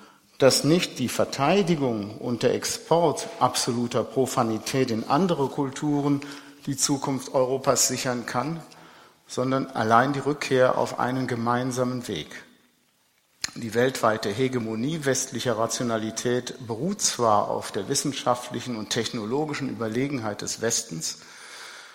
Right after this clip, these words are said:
aber sie ist auch darauf beschränkt und wird die anderen Kulturen in ihrem Kern nicht verändern, wohl aber schwächen und möglicherweise auch zerstören. Solange diese Kulturen noch lebendig sind,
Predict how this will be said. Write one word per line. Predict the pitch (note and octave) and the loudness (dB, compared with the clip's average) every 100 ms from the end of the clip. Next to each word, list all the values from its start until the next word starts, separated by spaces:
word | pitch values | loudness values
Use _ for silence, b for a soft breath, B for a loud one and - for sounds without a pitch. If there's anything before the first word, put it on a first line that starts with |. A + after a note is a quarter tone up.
| B - | B 2
aber | A#2+ B2 C3+ | 2 4 0
sie | C#3 | 0
ist | C3 B2 | 0 0
auch | B2+ | 0
darauf | C3 A#2+ A#2 | 2 2 0
beschränkt | G#2+ - D3 B2+ E2+ - - - B B B B B | 0 0 0 0 -4 -10 -14 -18 B B B B B
und | - A2 A#2 | -10 -6 4
wird | D3 D3+ - | 4 4 -8
die | - | -2
anderen | C3 D3 D3+ D3+ | 0 2 0 -2
Kulturen | - C3+ - D3+ D#3 C#3+ | -2 -4 -4 -4 -2 0
in | B2 A#2+ | -2 -2
ihrem | A#2+ A2+ G#2 | -4 -4 -4
Kern | B2+ B2+ C3+ C3+ | 0 2 2 2
nicht | C3+ - | -2 -4
verändern, | - - C3 D3+ F#2+ C2 - - B B B B | -4 -2 0 0 0 -4 -10 -20 B B B B
wohl | - B2+ C#3+ | -4 2 4
aber | A2+ F#2 | 4 2
schwächen | - A2 A#2+ A#2+ F3 F3 D#3+ - - - | -2 0 0 0 -2 -4 -6 -14 -20 -10
und | C#3+ - | -6 -2
möglicherweise | D#3 D3 C#3 C3 G#2+ A2 A2 A#2 | -2 -2 -4 -4 2 4 4 0
auch | - - | -4 -4
zerstören. | - - - G#2 F#2 F2 - _ _ _ B B B B B B B B | -6 -6 -8 -10 -10 -12 -20 _ _ _ B B B B B B B B
Solange | - A#2+ D3 G#3 D#3 | -2 4 6 6 4
diese | C#3+ B2+ | 0 -2
Kulturen | - B2 C#3+ D3+ C3+ B2 | -2 -4 0 -2 0 -2
noch | G#2 | -2
lebendig | A2 G2 A#2+ D3+ D#3+ - | -4 0 0 2 0 -2
sind, | - D3 E3+ | 0 0 0